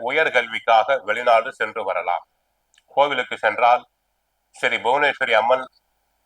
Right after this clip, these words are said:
முத்துமாரி அம்மன், அங்காள பரமேஸ்வரி அம்மன் இவர்களை வழிபடுங்கள்.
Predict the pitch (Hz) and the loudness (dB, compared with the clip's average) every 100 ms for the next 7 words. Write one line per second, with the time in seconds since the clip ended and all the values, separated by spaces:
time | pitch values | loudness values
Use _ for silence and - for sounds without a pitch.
0 | - 131 - 151 135 120 110 117 120 - | -10 -10 -2 4 4 4 2 0 -4 -4
1 | - 123 139 139 120 117 123 123 120 107 | -2 4 6 6 6 2 0 -2 -2 -2
2 | 104 107 - _ _ _ _ _ 117 113 | 0 -2 -6 _ _ _ _ _ 0 2
3 | 107 107 95 - 117 127 117 120 127 139 | 2 -2 -6 -2 -2 0 0 0 0 -2